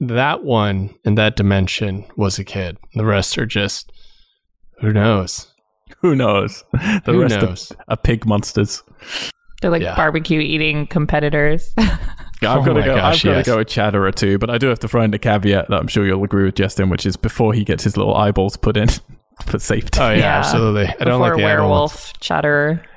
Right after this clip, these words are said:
Speaker 2: But I like Chatterer even in some of the, his weird iterations. Like, you got the half-body Chatterer in Inferno. You got
Speaker 1: Yeah.
Speaker 2: some other ones later. I like, I like all the Chatterers other than when he's got eyeballs.
Speaker 3: What about the one in, um,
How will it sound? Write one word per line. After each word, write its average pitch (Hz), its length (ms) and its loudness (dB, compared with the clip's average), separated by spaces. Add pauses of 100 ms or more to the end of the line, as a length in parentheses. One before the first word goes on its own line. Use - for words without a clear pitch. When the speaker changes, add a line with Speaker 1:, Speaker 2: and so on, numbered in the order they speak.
Speaker 2:
But 180 80 -2
I 220 80 4
like 240 180 0
Chatterer 143 320 2
even 131 200 2
in 113 140 2
some 113 200 0
of 101 80 -2
the, 101 80 -2
his 110 180 2
weird 110 220 2
iterations. 101 640 2
Like, 101 120 2
you 110 60 0
got 113 100 0
the 107 80 -2
half-body 107 540 0
Chatterer 107 540 0
in 104 140 0
Inferno. 120 680 0 (240)
You 120 100 2
got 110 100 2
Speaker 1:
Yeah. 90 80 0
Speaker 2:
some 101 100 2
other 101 120 2
ones 104 280 2
later. 107 260 2
I 143 80 0
like, 160 240 -2
I 151 140 0 (160)
like - 240 -2
all - 80 0
the - 80 -4
Chatterers - 480 -2 (180)
other - 220 0
than - 140 -4
when - 100 0
he's - 100 -2
got - 160 0
eyeballs. - 320 -6
Speaker 3:
What 247 180 0
about 294 220 2
the 277 120 0
one 226 200 0
in, 220 240 0
um, 180 480 0